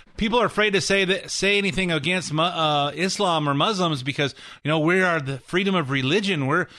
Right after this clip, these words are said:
the, we're the melting pot where, you know, we came to this country in sixteen twenty. And, uh, you know, as we created the United States of America, we had freedom of religion and we were Judeo-Christian. You got,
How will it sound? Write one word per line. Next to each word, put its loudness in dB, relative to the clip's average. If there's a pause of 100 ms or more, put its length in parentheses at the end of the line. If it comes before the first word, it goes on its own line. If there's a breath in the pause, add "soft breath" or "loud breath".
(300 loud breath)
the, 2
we're 0
the 2
melting 0
pot 0
where, -2 (200 soft breath)
you -6
know, 2
we -2
came 0
to -2
this 0
country -2 (380 soft breath)
in -4
sixteen -6
twenty. -8 (300 soft breath)
And, -2
uh, -2
you -10
know, -2
as -2
we 0
created -2
the -2
United 0
States -4
of -4
America, 0
we -2
had -2
freedom -2
of -2
religion -2 (340 loud breath)
and -2
we 0
were 2
Judeo-Christian. -2
You -2
got, -2